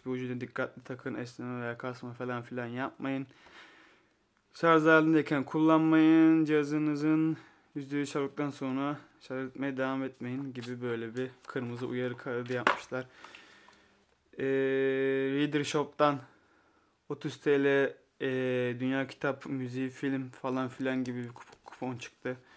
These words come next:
Artık neyse, otuz T L'lik bir kupon. Cihazın kullanım kılavuzu ve e-mailleri falan filan. Ne e-mail ya? Seri numaraları falan filan.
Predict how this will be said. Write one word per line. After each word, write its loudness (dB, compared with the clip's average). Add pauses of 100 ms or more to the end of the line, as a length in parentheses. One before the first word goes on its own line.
(1600)
Artık -14
neyse, -8 (580)
otuz -16
T -8
L'lik -8
bir -12
kupon. -10 (3000)
Cihazın 2 (1000)
kullanım 2
kılavuzu -2 (760)
ve -8
e-mailleri -4
falan -6
filan. -14 (440)
Ne -8
e-mail -8
ya? -10
Seri -2
numaraları -2
falan -8
filan. -8